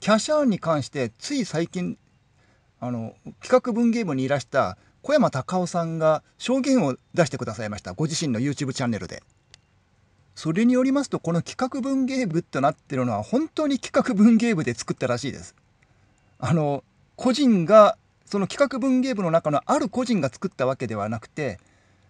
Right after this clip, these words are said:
わざわざそのキャシャーンの作詞のためにですね、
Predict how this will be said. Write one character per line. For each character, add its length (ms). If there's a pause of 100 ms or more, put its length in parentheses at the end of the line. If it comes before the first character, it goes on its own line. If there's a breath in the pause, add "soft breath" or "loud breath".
(640 soft breath)
わ 160
ざ 100
わ 60
ざ 80
そ 100
の 300
キ 80
ャ 40
シ 120
ャ 80
ー 20
ン 60
の 80
作 260
詞 140
の 100
た 160
め 80
に 100
で 120
す 100
ね、 240